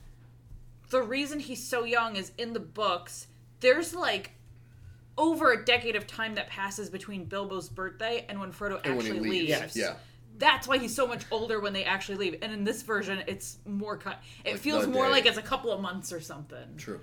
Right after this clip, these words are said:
Speaker 1: You know?
Speaker 2: That's
Speaker 3: If
Speaker 2: true.
Speaker 3: that. He, he leaves pretty right quick. Like, he has the exact opposite reaction as he has in the book.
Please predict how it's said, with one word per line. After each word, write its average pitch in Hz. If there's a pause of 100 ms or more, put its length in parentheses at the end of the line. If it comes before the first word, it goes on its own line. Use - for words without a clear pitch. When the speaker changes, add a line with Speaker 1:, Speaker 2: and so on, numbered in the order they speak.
Speaker 1:
You 185
know? 175
Speaker 2:
That's 185
Speaker 3:
If -
Speaker 2:
true. 147
Speaker 3:
that. 113
He, 165 (120)
he 165
leaves 139 (560)
pretty 156
right 120
quick. - (380)
Like, 139
he 202
has 170
the 139
exact 123
opposite 117
reaction 113
as 110
he 113
has 110
in 104
the 101
book. 104